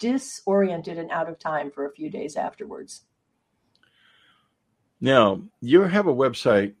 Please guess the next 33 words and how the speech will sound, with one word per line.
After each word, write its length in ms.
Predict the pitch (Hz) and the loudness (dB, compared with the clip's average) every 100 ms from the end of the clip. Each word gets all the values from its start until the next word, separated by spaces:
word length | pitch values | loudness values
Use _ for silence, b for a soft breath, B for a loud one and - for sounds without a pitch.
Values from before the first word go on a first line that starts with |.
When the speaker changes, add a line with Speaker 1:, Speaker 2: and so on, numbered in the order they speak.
| _ | _
Speaker 2:
ravendana 720 | - 120 117 104 107 98 95 | -2 0 0 0 0 0 0
dot 300 | 95 92 87 | 0 0 -2
com. 480 | - 110 90 82 95 _ b b b b _ - | -6 -4 -4 -6 -12 _ b b b b _ -10
Speaker 1:
Mm-hmm. 140 | 156 | 0
Speaker 2:
May 140 | 127 175 | 2 4
I 100 | 190 | 4
know, 400 | 170 120 101 127 | 4 6 6 4
and 260 | 101 101 - | 2 0 2
all 180 | 123 147 | 4 4
of 120 | 110 | 2
us 180 | 107 117 | -2 2
know, 280 | 104 104 | 2 2
what 380 | 104 151 156 - | 2 0 0 -2
would 160 | 120 117 | -4 -2
happen 360 | 160 180 123 104 | -2 -4 -4 -4
to 160 | 110 | -2
us 140 | 95 - | -4 -4
if 160 | 107 | -8
we 80 | 123 | -6
went 240 | 107 110 - | -4 -4 -4
there? 160 | 90 | -4
What 200 | 87 151 | -2 -4
do 80 | 123 | -6
you, 160 | 127 - | -10 -6
you 140 | 127 | -4
have 160 | 165 160 | -2 -2
something 260 | 175 147 123 | -4 -4 -2
on 160 | 117 | 0
offer 320 | 90 92 - - | -2 -6 -10 -14
there? 260 | 73 - _ _ _ _ _ _ _ _ _ _ _ b b b 311 | -14 -16 _ _ _ _ _ _ _ _ _ _ _ b b b 6
Speaker 1:
Oh, 200 | 262 190 | 8 8
yes. 360 | 220 165 - | 6 6 4
Well, 480 | 202 202 190 196 - | 8 10 10 8 0